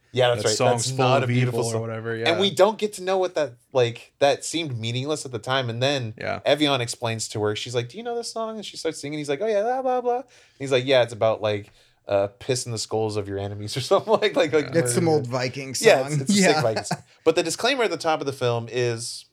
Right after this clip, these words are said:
Speaker 1: translated to, "We apologize to all our Norwegian friends. The film shows a picture of Norway based on cliches. We wrote the movie script under hypnosis. We regret that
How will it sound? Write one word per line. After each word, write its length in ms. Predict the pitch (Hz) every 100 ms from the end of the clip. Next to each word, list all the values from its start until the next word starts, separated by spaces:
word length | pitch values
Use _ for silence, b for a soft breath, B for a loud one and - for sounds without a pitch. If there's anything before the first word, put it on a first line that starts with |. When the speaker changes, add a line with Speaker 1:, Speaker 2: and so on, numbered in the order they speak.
| _
Speaker 1:
translated 500 | - 156 170 139 120
to, 160 | 120 110
"We 160 | 110 143
apologize 680 | - 151 175 165 170 156
to 80 | 135
all 420 | 113 - 131 131 -
our 360 | 110 110 104 101
Norwegian 600 | 95 104 120 127 139 143
friends. 500 | - 107 104 104 - b b _
The 80 | 107
film 300 | - 131 135
shows 340 | - 127 123
a 80 | 113
picture 480 | - 139 139 - 135
of 180 | 117 110
Norway 440 | 113 127 113 107
based 420 | 104 104 110 -
on 140 | 107 98
cliches. 880 | - 98 - - 196 113 110 127 - b b b
We 100 | 123
wrote 320 | 117 120 135 139
the 80 |
movie 420 | 123 120 117 113 107
script 420 | - 127 110 -
under 240 | 113 110
hypnosis. 840 | 101 101 - 113 120 120 92 90 - b b -
We 100 | 107
regret 460 | 107 113 113 110
that 400 | 107 98 95 90